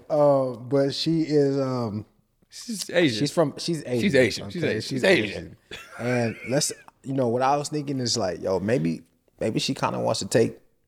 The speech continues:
Speaker 1: their daughter to Asia for whatever. And he's like, "Nah, I'm, I'm not cool with that," right? And she's like, "Nah, I really need," we, because he needs to see this, or she needs to learn this and learn this.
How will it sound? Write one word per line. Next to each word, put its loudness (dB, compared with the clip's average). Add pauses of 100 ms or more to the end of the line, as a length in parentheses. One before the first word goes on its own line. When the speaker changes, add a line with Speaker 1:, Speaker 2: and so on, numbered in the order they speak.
(680)
Speaker 1:
their 2 (600)
daughter 4 (1400)
to -2 (180)
Asia 2 (540)
for 0
whatever. 0 (160)
And -2
he's -2
like, -2
"Nah, 0
I'm, -6
I'm -10
not 0
cool -6
with -8
that," -8 (100)
right? 0 (320)
And -12
she's -4
like, 2
"Nah, -2
I 0
really 0
need," -2
we, -6
because -6
he -4
needs -2
to -8
see -4
this, 0
or -4
she -2
needs -2
to -6
learn 0
this 0
and -4
learn 0
this. 0